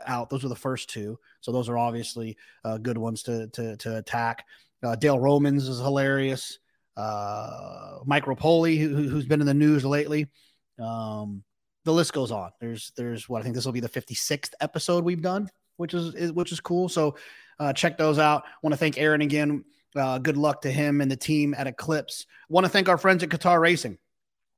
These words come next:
Let's get Garrett, let's get Caravel going this weekend. Uh, get her going into the Breeders' Cup in, in fine order, and, uh, get, uh, get the maroon and gold, another Breeders' Cup trophy.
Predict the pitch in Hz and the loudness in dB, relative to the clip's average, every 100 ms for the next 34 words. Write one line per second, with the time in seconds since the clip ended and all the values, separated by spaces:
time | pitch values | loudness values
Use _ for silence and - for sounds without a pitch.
0 | _ 160 147 - 175 156 175 165 165 - | _ -6 -4 -2 -2 4 2 4 -2 -4
1 | 165 - 165 156 151 147 151 147 143 139 | -6 0 2 2 2 2 2 2 0 -2
2 | 151 143 151 143 139 - - 127 147 131 | -4 -2 -2 -2 -6 -16 -10 -6 -4 -2
3 | 143 135 139 139 135 135 135 123 139 135 | -2 -2 -2 -2 -2 -4 -6 -4 -4 -4
4 | - 139 135 _ _ _ - 123 123 120 | -4 -4 -4 _ _ _ -12 -8 -8 -8
5 | 123 - 139 131 127 135 135 131 _ _ | -8 -4 -2 -2 -2 -2 -2 -6 _ _
6 | _ 120 123 120 120 117 113 113 113 110 | _ -12 -8 -6 -6 -4 -4 -4 -6 -8
7 | 120 123 127 117 - 117 117 113 - 120 | -14 -12 -10 -10 -8 -6 -6 -8 -8 -4
8 | 117 123 123 120 113 123 117 110 - _ | -2 -2 -2 -2 -2 0 0 -2 -8 _
9 | _ 120 120 120 123 120 120 - 120 - | _ -4 -2 0 0 -2 -2 -2 -2 -4
10 | _ _ _ _ - - 196 170 - 98 | _ _ _ _ -8 2 6 6 4 -8